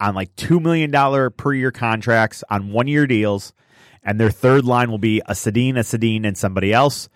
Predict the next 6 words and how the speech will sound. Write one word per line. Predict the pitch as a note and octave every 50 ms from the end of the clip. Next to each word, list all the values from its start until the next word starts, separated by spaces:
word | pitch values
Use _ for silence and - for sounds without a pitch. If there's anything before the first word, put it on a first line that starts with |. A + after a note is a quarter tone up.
| _ _ _ _ _ _ _ -
with | G#2 G2 -
Taves | - - A2+ G#2+ G2+ F2 F#2
and | F#2 F2+
Kane. | - C3 C3+ C#3 C#3+ D3 D3+ C#3+ - _ _ _ _ _ _ _ _ _ _ _ -
And | A2 A2 G#2+ G2+ G2+ G2+ G2 G2 G2 F#2 - _ _ _ _ _
your | - A#2 A2+ A#2+ B2 C3+ C3+ C3+ C3 C3 B2